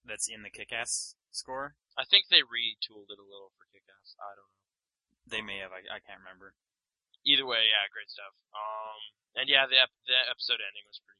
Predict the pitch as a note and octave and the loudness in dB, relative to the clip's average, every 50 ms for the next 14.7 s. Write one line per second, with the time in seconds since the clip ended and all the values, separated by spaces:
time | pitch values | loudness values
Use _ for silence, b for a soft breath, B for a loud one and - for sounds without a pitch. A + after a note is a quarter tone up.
0 | _ _ _ _ _ _ B2+ B2 C3 D3+ D#3 C#3+ C#3+ C3 A#2+ - - B2+ A#2+ A2+ | _ _ _ _ _ _ -4 -2 -2 -2 -2 -4 -4 -6 -6 -4 -4 -2 -2 -2
1 | G#2+ A2+ A2 G#2 G#2 G2 G2+ - G#2+ G#2 G2 G2+ G2+ F#2+ G2 G2 - - - - | -2 -4 -8 -8 -8 -8 -8 -8 -8 -8 -12 -14 -14 -14 -14 -12 -12 -12 -12 -14
2 | - F#2 F#2 F#2 - _ _ _ _ _ _ _ _ _ _ _ _ _ - - | -16 -18 -18 -18 -18 _ _ _ _ _ _ _ _ _ _ _ _ _ -16 -8
3 | - A2+ G#2 - - - - A2 G#2+ G2+ G2+ - - G#2 G2+ G2+ G2+ G2+ _ - | -6 -6 -6 -4 -6 -8 -8 -12 -18 -20 -14 -14 -14 -14 -14 -20 _ _ _ -16
4 | - - - - _ _ _ G2+ G2 G2 - - G2+ - _ - - G#2 G#2 _ | -16 -16 -16 -20 _ _ _ -20 -20 -20 -20 -20 -20 -20 _ -14 -14 -14 _ _
5 | _ _ G2+ G#2 G2+ _ - - - _ - - - G#3 - - - _ - - | _ _ _ _ _ _ -20 -20 -20 _ -12 -2 -2 -2 -2 -2 -8 _ -10 -4
6 | - - G#3 - - - - - - - - - - - - - - C3 A#2 - | -2 -2 -2 -2 -6 -12 -14 -14 -14 -14 -2 -2 -2 -2 -2 -4 -6 -6 -8 -10
7 | - A#2 A2+ A2 A2 G#2+ G2+ - _ _ _ A2+ A#2 A#2 A#2+ A#2 A#2+ A#2 A2+ A2 | -12 -12 -10 -10 -10 -12 -16 -20 _ _ _ _ -16 -12 -8 -8 -8 -8 -8 -14
8 | A2+ A2+ A#2 A2+ - - G#2 - _ G2+ _ _ G#2+ G#2+ G#2 G#2+ G#2 - _ _ | -14 -14 -14 -14 -14 -18 -20 -20 _ _ _ _ _ _ -20 _ _ -20 _ _
9 | _ _ B2 C3 B2+ - A#2 A2+ - - D#3+ F#3+ A3+ A#3 - - A#3 B3+ - D#4+ | _ _ -14 -14 -14 -12 -14 -16 -6 -4 -2 0 2 2 2 4 2 0 0 -2
10 | D4+ A#3+ G3 G3+ F3 E3 E3+ D3+ C#3 - _ _ _ _ _ C#3+ C#3 D3+ D3+ D3 | -4 -2 -2 -2 -2 0 -2 -2 -2 -4 _ _ _ _ _ -14 -12 -10 -6 -6
11 | C#3+ C#3+ - _ _ _ _ - - D3+ F3+ G3 G3 G3 - G3+ F3 C#3+ C#3+ C3+ | -8 -8 -10 _ _ _ _ -18 -8 -2 -2 -2 0 0 0 -2 -2 -6 -8 -10
12 | B2 A#2+ _ _ _ _ _ - D3 D3 C#3 C3+ B2+ B2 B2 A#2+ A#2 A2+ A2 _ | -10 _ _ _ _ _ _ -12 -8 -6 -4 -4 -4 -4 -6 -6 -6 -8 -8 _
13 | - A#2 A2 A2+ G#2+ G#2+ G#2+ G2+ F#2+ G#2 G#2+ G#2+ G#2 G2+ G2 F#2+ F#2 F#2+ G2 G#2 | -10 -10 -10 -8 -8 -10 -10 -10 -14 -14 -14 -12 -12 -10 -12 -12 -10 -10 -10 -10
14 | A#2 - _ A2+ - - A2+ A2 A2+ C3 D#3+ F#3+ F#3 | -10 -12 _ -6 -6 -6 -6 -6 -10 -10 -10 -12 -14